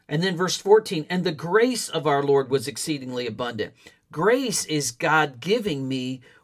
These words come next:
what I do not deserve. So mercy and grace work together. God doesn't give me what I should d-, have. That's mercy. Then God gives me what I do not deserve.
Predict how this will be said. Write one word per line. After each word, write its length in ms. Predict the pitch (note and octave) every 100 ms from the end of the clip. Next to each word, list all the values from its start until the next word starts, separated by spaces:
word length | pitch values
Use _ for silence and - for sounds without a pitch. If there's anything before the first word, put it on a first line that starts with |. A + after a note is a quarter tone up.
| -
what 260 | C#3+ D3 -
I 180 | C3+ C3
do 440 | A#2+ B2+ G3+ C4+
not 340 | F#3 C3 A2 G#2+
deserve. 480 | A#2 A2 A2 F2+
So 160 | - D3
mercy 500 | C#3+ A3+ A#3+ A3+ D3+
and 100 | C#3+
grace 400 | C3+ G#3 A#3 D3+
work 260 | D#3 E3 D3+
together. 460 | B2 G3 F#3+ G#2+ - - - -
God 280 | E3 D3+
doesn't 400 | B2 A3+ C4 A#3+
give 160 | F3 D#3+
me 140 | D3+
what 200 | C3+ C#3+
I 120 | C3 -
should 440 | - - D#4+ -
d-, 140 | F3 - C#3+ C#3 -
have. 460 | C#3+ B2+ D3+ D#3 _ _ -
That's 240 | F3 -
mercy. 480 | D3 E3 - D#2+ - _ - - -
Then 160 | G#3+
God 340 | G3+ F#3+ F3 C#3
gives 300 | G#3 A#3+ F#3+
me 140 | F3+
what 180 | D#3+ D3+
I 80 | C#3+
do 380 | C3 G3+ C4+ C4
not 280 | F#3+ D#3+
deserve. 640 | D3+ C#3 C#3+ B3+ G#3 C#3+